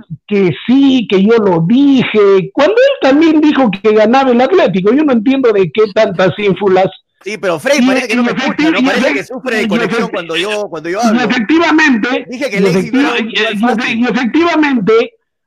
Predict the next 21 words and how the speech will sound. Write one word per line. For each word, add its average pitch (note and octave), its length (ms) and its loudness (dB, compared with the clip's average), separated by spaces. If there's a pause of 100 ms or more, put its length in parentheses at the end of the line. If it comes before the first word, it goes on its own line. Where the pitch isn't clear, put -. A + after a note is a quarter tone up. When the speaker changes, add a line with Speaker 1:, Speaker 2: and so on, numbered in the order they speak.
Speaker 1:
acá B3+ 500 2 (120)
el A#3+ 80 4
Speaker 2:
No A#3 120 4
es E3 40 -4
Speaker 1:
Pollo E4 260 0
Speaker 2:
monólogo, D4+ 220 2
Speaker 1:
dijo D#4 200 0
Speaker 2:
Pepe. B3 120 -4
Speaker 1:
también, C4 280 0
el A3 180 -4
Pollo E4+ 260 -2 (100)
dijo D4+ 160 -2 (120)
también A#3 340 0
Speaker 2:
Por G3+ 80 0
favor, - 180 -2
de D#3 80 -8
Pollo. E3 340 -10
Speaker 1:
que A#3 120 -4
ganaba C#4+ 360 0
el D4 100 0
Atlético, C4+ 520 -2